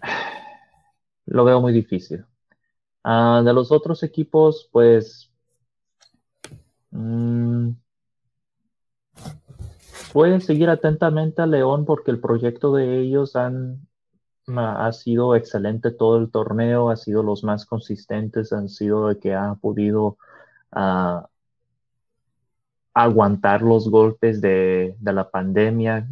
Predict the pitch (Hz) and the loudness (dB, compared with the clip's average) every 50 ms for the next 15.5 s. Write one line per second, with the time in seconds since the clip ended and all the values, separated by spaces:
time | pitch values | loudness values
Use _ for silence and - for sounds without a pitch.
0 | 127 - - 101 95 92 92 92 90 90 90 92 - 92 95 92 92 92 90 90 | -12 -8 -6 -4 -2 -2 -2 -4 -4 -6 -10 -10 -10 -8 -6 -6 -6 -6 -6 -6
1 | 87 - - _ _ _ _ - 101 95 - 98 92 - - - - - 107 104 | -8 -10 -14 _ _ _ _ -12 -12 -6 -6 -6 -6 -6 -10 -18 -8 -4 -4 -2
2 | 95 107 101 92 - - - 117 - _ _ - - 107 110 120 120 120 - 117 | -2 -4 -6 -8 -10 -12 -14 -18 -20 _ _ -8 -4 -2 0 0 0 -2 -2 -2
3 | 117 120 120 - - 104 98 98 101 104 117 113 117 107 - - 110 - - 120 | -2 -2 -2 -2 -2 -2 0 0 0 2 2 0 0 -2 -4 -6 -6 -4 -4 -2
4 | 113 107 104 - - - 120 127 131 143 151 - _ _ _ _ _ _ _ _ | -2 0 -2 -2 -4 -4 -2 -2 -2 -4 -6 -8 _ _ _ _ _ _ _ _
5 | _ _ _ _ _ _ _ _ _ _ _ _ 87 92 92 90 87 87 85 87 | _ _ _ _ _ _ _ _ _ _ _ _ -4 -2 -2 -2 -2 -4 -6 -8
6 | 87 95 - _ _ _ _ _ _ _ _ _ _ _ - _ _ _ _ _ | -10 -12 -14 _ _ _ _ _ _ _ _ _ _ _ -20 _ _ _ _ _
7 | _ _ _ _ _ _ _ _ _ _ _ _ _ _ _ _ _ _ _ _ | _ _ _ _ _ _ _ _ _ _ _ _ _ _ _ _ _ _ _ _
8 | _ _ _ _ _ - 107 107 107 107 101 110 117 131 131 131 131 - _ _ | _ _ _ _ _ -2 0 2 2 2 2 2 0 0 -2 -6 -12 -16 _ _
9 | _ _ _ _ _ _ _ _ _ _ _ _ _ _ _ _ _ _ _ _ | _ _ _ _ _ _ _ _ _ _ _ _ _ _ _ _ _ _ _ _
10 | _ _ _ _ _ _ _ - 139 131 127 123 107 98 - 110 107 101 - 98 | _ _ _ _ _ _ _ -6 -4 0 0 2 0 0 0 -2 -2 0 -2 -4
11 | 104 - - 120 117 120 139 135 - - 107 98 98 - - - - _ _ _ | -4 -2 -2 -2 -2 -2 -4 -6 -2 0 0 0 0 -2 -8 -16 -20 _ _ _
12 | - - 120 120 - 131 127 - 139 135 123 110 117 120 120 120 - - _ - | -2 -2 0 0 0 -2 0 2 2 4 6 6 6 6 4 2 -4 -12 _ -2
13 | 123 120 120 120 - 104 95 98 95 - 107 104 110 123 127 - 147 147 147 - | 0 0 0 2 0 0 0 0 0 0 0 0 2 0 0 0 0 0 2 4
14 | 117 120 127 127 117 - 113 - - 110 117 117 117 - 107 101 104 110 117 120 | 4 4 4 2 2 0 -2 0 2 4 4 4 2 2 0 0 0 0 -2 -4
15 | - 117 - - 110 110 110 110 - - | -4 -6 -6 -2 -2 -2 -2 -2 -6 -10